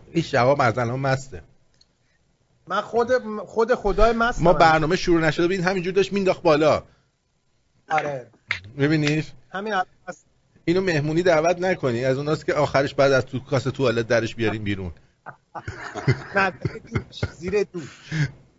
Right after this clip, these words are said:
Speaker 1: زیر دوش، آره، بعد بندازیمش زیر دوش. خب، اه، عرضم به حضور شما، من داشتم، اه، دو سه روز پیش فکر می‌کردم. حالا نمی‌دونم دوست دارین اول برنامه راجع به خاطرات صحبت بکنیم؟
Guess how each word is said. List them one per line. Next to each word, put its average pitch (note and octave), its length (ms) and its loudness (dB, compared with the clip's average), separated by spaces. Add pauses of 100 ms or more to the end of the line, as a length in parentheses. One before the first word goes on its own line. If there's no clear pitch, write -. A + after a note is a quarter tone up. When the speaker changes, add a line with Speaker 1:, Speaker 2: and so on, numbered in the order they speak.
(120)
Speaker 1:
زیر G#2 320 0
دوش، G2+ 340 -4
آره، F#2 120 2
بعد G2 180 0
بندازیمش G#2 360 -4
زیر G#2+ 240 -2
دوش. E2+ 320 -12 (840)
خب، D3+ 280 2 (800)
اه، C#3+ 100 2 (560)
عرضم G3 540 0
به F3+ 60 -2
حضور E3 340 0
شما، D3+ 340 0
من E3+ 220 2
داشتم، E3+ 460 0
اه، A#2+ 520 4 (100)
دو A2+ 120 -2
سه A2 160 0
روز G#2 200 -4
پیش D3 200 -6
فکر C3+ 220 2
می‌کردم. F2+ 720 -2 (920)
حالا B2+ 140 2
نمی‌دونم D#3+ 260 2
دوست C#3 180 -6
دارین F3+ 200 0
اول B2+ 400 2
برنامه C#3+ 520 0
راجع C3 260 0
به C#3 60 -2
خاطرات A#2+ 560 0
صحبت A#2 360 0
بکنیم؟ A2 720 -4